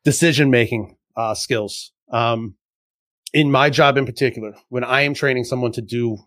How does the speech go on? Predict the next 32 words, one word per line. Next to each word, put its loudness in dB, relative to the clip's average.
what -2
I 2
do, -4
I 2
let -2
them -2
know, 2
"Listen, -4
you're -2
going 2
to -2
make 0
a -4
few -6
thousand -2
decisions -8
every 0
day. -4
You're -2
not 0
gonna -4
get -4
'em -4
all 0
right. 2
It's -6
just -10
a, 0
it's -14
just -10
an -10
odds -4